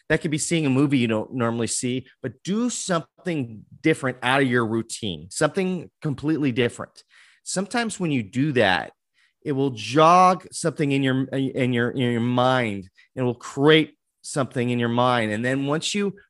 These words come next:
rest your mind and do something different that you normally don't do, sometimes going back to whatever your, your, your issue or problem is,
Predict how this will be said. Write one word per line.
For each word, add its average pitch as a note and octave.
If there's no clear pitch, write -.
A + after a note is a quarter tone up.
rest D#3+
your D3+
mind C3
and A2
do D#3
something C#3+
different C3
that B2
you A#2
normally C3
don't A2+
do, G#2+
sometimes A3+
going F#3
back C#3+
to C3+
whatever C3
your, A#2+
your, A#2
your A#2
issue C3
or A2
problem C#3+
is, A2